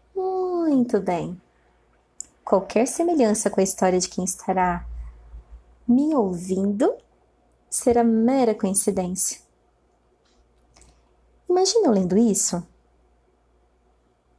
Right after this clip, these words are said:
Olá, eu sou a Fer. Para você encontrar essa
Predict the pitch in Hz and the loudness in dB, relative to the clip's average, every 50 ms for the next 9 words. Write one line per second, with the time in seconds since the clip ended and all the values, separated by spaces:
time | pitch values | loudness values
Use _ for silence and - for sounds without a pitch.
0 | _ _ - - 285 294 294 247 214 208 220 226 - - _ _ _ _ _ _ | _ _ -2 0 2 4 4 4 4 2 0 -4 -8 -20 _ _ _ _ _ _
1 | _ _ _ _ _ - - 240 240 240 - - 226 214 226 220 - - 220 190 | _ _ _ _ _ 0 2 2 2 2 0 2 2 2 2 2 2 2 2 2
2 | 196 226 233 - _ _ _ _ _ _ _ _ _ _ _ _ - - _ _ | 2 0 -4 -8 _ _ _ _ _ _ _ _ _ _ _ _ -20 -20 _ _
3 | _ _ _ _ - - 214 190 190 190 208 - - 226 220 233 226 - 226 220 | _ _ _ _ 0 0 2 2 2 0 0 0 0 0 0 0 0 0 0 0
4 | - - 180 180 - - - - 190 196 208 226 220 - - - 339 | 2 2 0 0 0 -2 0 0 2 4 4 2 2 0 -2 -2 -4